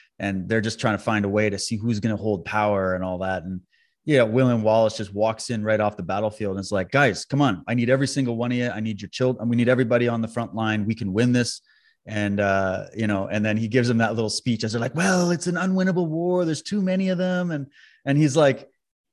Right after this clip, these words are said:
"We won. We won at that other battle. And still you guys are quibbling in your chairs. You know, we, we, we've,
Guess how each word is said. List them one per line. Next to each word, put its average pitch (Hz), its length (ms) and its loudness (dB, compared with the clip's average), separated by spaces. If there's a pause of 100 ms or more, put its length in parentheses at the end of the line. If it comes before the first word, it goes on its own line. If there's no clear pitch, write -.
"We 214 100 -2
won. 202 480 0 (720)
We 214 120 0
won 226 220 0
at 220 120 -2
that 214 140 6
other 214 140 4
battle. 202 400 0
And 139 160 -2
still 240 280 -4
you 185 120 0
guys 139 280 2
are 120 60 -2
quibbling 139 500 0
in 123 100 0
your 120 140 -4
chairs. 101 400 -6
You 123 40 -4
know, 151 100 0
we, 170 200 0
we, 180 160 0
we've, 165 340 -2